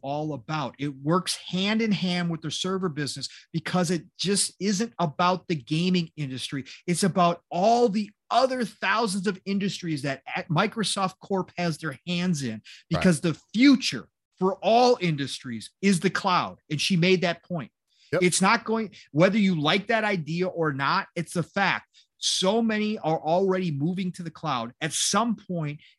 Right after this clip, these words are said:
Speaker 1: every single business, every single industry, unless it's a little mom and pop food store somewhere or like a, like a vegetable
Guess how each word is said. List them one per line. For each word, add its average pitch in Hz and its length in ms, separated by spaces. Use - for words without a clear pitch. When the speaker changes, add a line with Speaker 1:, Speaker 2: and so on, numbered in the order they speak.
Speaker 1:
every 208 340
single 214 440
business, 143 560
every 170 220
single 185 360
industry, 170 680
unless 143 300
it's 196 140
a 180 40
little 170 340
mom 160 340
and 170 120
pop 175 340
food 185 240
store 120 540
somewhere 151 440
or 147 320
like 147 180
a, 135 220
like 156 220
a 135 80
vegetable 156 640